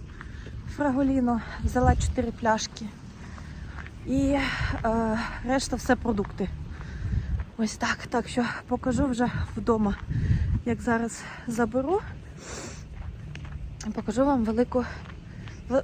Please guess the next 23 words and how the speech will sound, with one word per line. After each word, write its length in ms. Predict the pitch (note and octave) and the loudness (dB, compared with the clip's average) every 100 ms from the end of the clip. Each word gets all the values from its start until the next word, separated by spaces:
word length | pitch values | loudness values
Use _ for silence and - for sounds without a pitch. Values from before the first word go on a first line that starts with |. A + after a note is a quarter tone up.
| - | 2
велику 400 | A3+ F4 F#4+ E4 | 6 8 8 6
нашу 300 | D#4 D4+ C#4+ | 6 6 2
закупку. 540 | C#4+ C#4 A#3 - G#3 | 2 2 0 0 -4
Хоча 320 | - C4+ D#4 C#4+ - - - - - - - - | -2 4 6 4 2 -12 -12 -12 -10 -10 -10 0
там 120 | C5+ | 4
не 180 | B4+ B4 | 8 6
все, 220 | - A4 | 6 4
там, 180 | G#4+ D4 | 6 4
знаєте, 340 | B3+ C#4 B3+ A#3+ | 4 4 4 -2
таке, 320 | A3+ B3+ C4 - - - - - - - - - - - - - - - - | 4 6 6 2 -10 -14 -16 -14 -6 -4 -4 -6 -10 -12 -12 -14 -10 -10 -2
дещо 280 | F4 F#4+ C#4+ | 6 6 6
сьогодні 480 | - B3 D#4+ F4+ D#4 | 2 2 2 2 2
з'їсться, 460 | A#3+ C4 C4 - G#3+ | 2 0 0 0 0
дещо 520 | A#3+ C4 - A#3 G#3 - - - - - - - - | 2 2 2 0 0 0 0 -2 -4 -6 -6 -6 -4
це 100 | A#3 | 2
декілька 480 | C4 - B3 - | 2 2 -2 0
днів 360 | A#3 C4+ E4+ C#4 - - | 2 4 2 0 -4 -2
із 180 | B3 G#3 | -2 -2
запасів, 480 | B3 C#4+ C#4 B3+ | 2 2 2 -2
там 220 | - A#3 G#3+ - - - - - - - | 2 2 2 -2 -2 -2 -4 6 6 8
тільки 320 | C#4 - B3+ | 2 4 4
рис, 360 | A#3+ F4+ G4 - - - - - - - - - - - - - | 4 4 2 -2 -8 -10 -12 -12 -12 -12 -10 -8 -8 -4 -2 2
макарони 720 | B3 A3+ C4 A#3+ C4+ E4+ F4 | 4 4 6 6 8 8 8